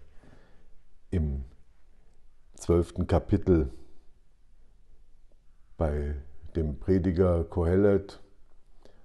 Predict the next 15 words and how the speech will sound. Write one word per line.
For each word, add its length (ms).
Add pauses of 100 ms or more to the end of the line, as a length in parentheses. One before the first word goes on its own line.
(100)
ein 160
Lob 260
der 140
Jugend, 560
aber 200
das 200
ist 180
die, 220
nur 180
die 140
helle 260
Seite, 420
und 200
die 100
dunkle, 460